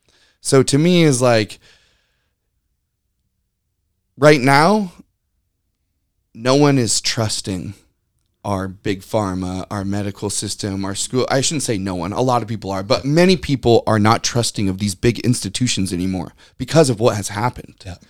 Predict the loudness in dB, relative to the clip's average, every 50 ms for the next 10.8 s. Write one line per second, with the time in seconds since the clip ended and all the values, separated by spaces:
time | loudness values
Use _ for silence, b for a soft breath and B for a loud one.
0 | b b b 2 4 4 6 6 4 0 -6 _ _ _ -20 -14 -6 -2 -2 0
1 | -2 -2 -2 0 2 2 2 2 -2 -4 -4 -4 -4 -4 -4 -8 -6 -6 -4 -4
2 | -4 -4 -6 -6 -2 2 2 2 2 0 -2 -6 -6 -6 -8 -10 -10 -10 -10 -8
3 | -6 -4 -2 -2 -2 -4 -6 B B B B B 2 6 8 8 8 8 6 4
4 | 2 0 -4 -6 -4 2 4 4 6 6 6 4 4 4 2 0 -2 -4 0 4
5 | 6 6 6 6 4 2 0 0 -2 -4 -6 -6 -8 -6 -4 0 2 4 4 6
6 | 4 2 2 -2 -6 -8 -10 -14 -14 _ _ _ _ _ _ _ _ _ _ _
7 | _ _ _ _ _ _ _ _ _ _ _ _ _ -4 -2 4 6 8 8 8
8 | 8 6 4 2 0 0 2 2 0 0 -4 _ _ -12 0 4 4 6 6 6
9 | 4 2 0 -2 0 0 -2 -2 -4 -2 0 0 0 0 0 0 0 0 0 -2
10 | -4 -4 -6 -4 -4 -4 -4 -4 -4 -6 -8 -10 -12 -12 -14 -14